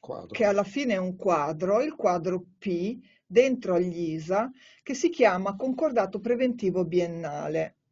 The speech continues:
Speaker 2: Allora, si compone, eh, di questo, mm, di questa sezione, anche scarna se vogliamo, che però a noi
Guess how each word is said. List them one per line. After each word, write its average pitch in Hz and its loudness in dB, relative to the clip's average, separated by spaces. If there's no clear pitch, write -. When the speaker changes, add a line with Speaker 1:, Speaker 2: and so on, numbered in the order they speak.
Speaker 2:
Allora, 185 4
si - -6
compone, 208 2
eh, 185 8
di 185 -2
questo, 214 6
mm, 180 -2
di 185 0
questa 254 2
sezione, 185 0
anche 262 -2
scarna 165 -4
se 175 -8
vogliamo, 170 0
che 262 -10
però 254 2
a 208 0
noi 180 -2